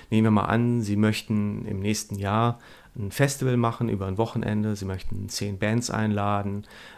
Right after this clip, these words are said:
Ähm, Sie haben schon eine Spielstätte, wissen, wie hoch die Miete ist, Werbekosten und so weiter und so fort. Und ich sag mal, Sie kommen auf eine Summe von zehntausend Euro an Ausgaben. Und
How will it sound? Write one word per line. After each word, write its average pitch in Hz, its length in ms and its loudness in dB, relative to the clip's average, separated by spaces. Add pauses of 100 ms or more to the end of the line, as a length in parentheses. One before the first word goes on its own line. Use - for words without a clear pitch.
(140)
Ähm, 95 640 -4
Sie 95 220 -6
haben 95 180 -2
schon 95 180 -4
eine 90 60 -4
Spielstätte, 113 920 0 (120)
wissen, 98 260 -4
wie 95 80 -6
hoch 95 160 -2
die 107 100 -8
Miete 120 280 -2
ist, 107 480 -2
Werbekosten 101 600 -4
und 101 80 -4
so 95 80 -10
weiter 98 280 -2
und 92 60 -6
so 95 80 -12
fort. 110 340 2
Und 98 120 -6 (280)
ich - 80 -6
sag 104 100 0
mal, 101 100 2
Sie 98 80 -6
kommen 104 360 2 (420)
auf - 160 -2
eine 117 120 4
Summe 120 180 6
von 107 160 0
zehntausend 107 560 2
Euro 95 240 2
an 92 160 -4
Ausgaben. 85 680 -4 (640)
Und 104 600 -2